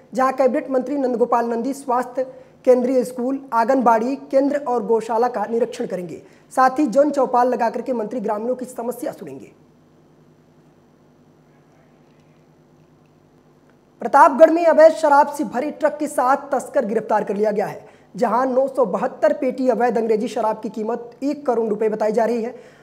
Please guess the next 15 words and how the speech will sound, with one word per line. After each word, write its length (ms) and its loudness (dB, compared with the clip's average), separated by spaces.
बता 220 8
दें 120 2
कि 100 -2
चंडीगढ़ 500 4
से 120 -4
बिहार 360 0
ले 120 0
जा 140 2
रहे 160 -2
थे 160 -6
अवैध 260 -2
शराब। 440 -4
ये 100 -8
पूरा 260 0
मामला 320 -2